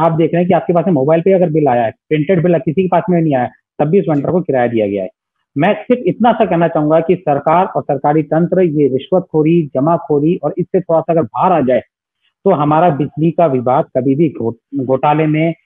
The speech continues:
या घाटे में नहीं रहेगा और ये बहुत आराम से चलेगा। जब सरकार सबके budget कम कर रही है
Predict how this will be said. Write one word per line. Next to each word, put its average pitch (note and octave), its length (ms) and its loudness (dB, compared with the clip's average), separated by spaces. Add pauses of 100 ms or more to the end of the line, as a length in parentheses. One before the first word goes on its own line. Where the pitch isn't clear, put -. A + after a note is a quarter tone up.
(180)
या C#3+ 100 2
घाटे C3+ 340 0
में D#3 260 0 (280)
नहीं D3 240 2
रहेगा D3 380 2
और D#3 220 -2
ये D#3+ 100 0
बहुत F3+ 280 -4 (160)
आराम F3 280 4
से F3 80 2
चलेगा। A2+ 400 0 (600)
जब F#3+ 80 2
सरकार G3+ 340 2
सबके G3 300 -2
budget F#3+ 360 2
कम A3 160 4
कर E3+ 220 4
रही C#3+ 120 4
है A2+ 180 0